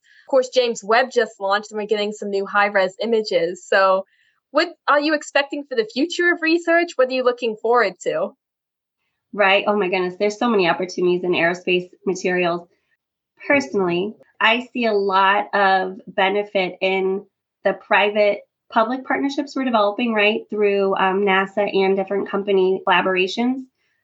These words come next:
Speaker 2: For us, for example, I mentioned the launch that, um, we're gonna be able to send some materials up on.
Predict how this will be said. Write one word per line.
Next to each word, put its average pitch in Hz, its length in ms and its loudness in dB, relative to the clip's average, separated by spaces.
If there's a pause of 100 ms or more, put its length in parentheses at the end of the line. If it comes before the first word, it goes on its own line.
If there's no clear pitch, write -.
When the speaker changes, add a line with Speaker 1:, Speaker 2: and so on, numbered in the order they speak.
Speaker 2:
For 214 120 0
us, 226 240 2
for 220 100 -4
example, 208 340 0
I 196 60 2
mentioned 196 360 0
the 190 40 0
launch 185 380 0
that, 185 260 0
um, 185 240 -2
we're 190 120 -2
gonna 196 120 0
be 190 120 0
able 185 200 -2
to 185 60 -8
send 185 200 -2
some 190 80 -2
materials 220 420 -2
up 185 160 -2
on. 185 260 0